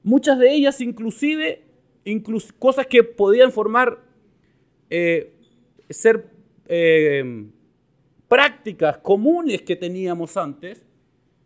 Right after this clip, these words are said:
que de pronto hoy día, estando en Cristo, empiezan ya a ser incómodas, a molestar en nosotros.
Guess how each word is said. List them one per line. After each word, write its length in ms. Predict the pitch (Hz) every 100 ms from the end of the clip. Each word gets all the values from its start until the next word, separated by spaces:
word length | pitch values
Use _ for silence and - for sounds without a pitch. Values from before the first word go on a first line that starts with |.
| _
que 160 | - 220
de 120 | 226
pronto 480 | 226 285 339 - 214
hoy 160 | 220
día, 220 | 220 202
estando 400 | 165 - 226 247
en 100 | 254
Cristo, 680 | 247 269 302 - 202 214 - _ _ _ _ _ _ _ _ -
empiezan 540 | 190 190 277 277 240
ya 340 | 240 262 247 - _
a 160 | - 208
ser 200 | - 254
incómodas, 840 | 247 - 262 262 233 151 147 - _ -
a 120 | 190
molestar 580 | 196 185 - - 247 247
en 140 | 190
nosotros. 480 | 156 - 113 92